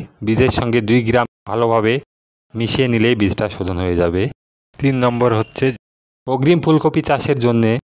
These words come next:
সবচেয়ে গুরুত্বপূর্ণ বিষয় হচ্ছে সঠিক জমি নির্ণয়। আমরা যদি সঠিক জমি নির্ণয় না করতে পারি, তাহলে অগ্রিম ফুলকপি চাষ করে কোনো লাভ হবে না। এর জন্য আমাদেরকে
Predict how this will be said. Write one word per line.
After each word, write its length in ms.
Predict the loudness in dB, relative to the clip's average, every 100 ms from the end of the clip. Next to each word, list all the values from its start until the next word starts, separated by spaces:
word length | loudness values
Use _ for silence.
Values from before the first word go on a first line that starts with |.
| _ _ -12
সবচেয়ে 360 | -10 -2 2 4
গুরুত্বপূর্ণ 580 | 2 -2 -6 -4 -2 2
বিষয় 280 | 2 2 0
হচ্ছে 380 | 0 -4 -4 -4 _ _ _ -8
সঠিক 360 | -6 -4 -4
জমি 260 | 0 0 2
নির্ণয়। 440 | 2 0 -4 -6 -8 _ _
আমরা 200 | -4 0
যদি 180 | 2 0
সঠিক 360 | 0 -2 -2 0
জমি 240 | 2 2
নির্ণয় 300 | 2 2 0
না 180 | 0 -2
করতে 300 | -4 -8 -6
পারি, 320 | -2 0 -2 -4 _ -8
তাহলে 460 | -4 0 2 2 -2 _ _ _ _ -10
অগ্রিম 320 | 0 2 2
ফুলকপি 420 | 0 0 0 0
চাষ 280 | 0 -2 -4
করে 200 | -4 -4
কোনো 220 | -4 0
লাভ 260 | 2 2 0
হবে 300 | -4 -4 -4
না। 220 | -8 -10 _ _ _ _ _
এর 140 | -2 0
জন্য 260 | 2 4
আমাদেরকে 400 | 2 2 0 2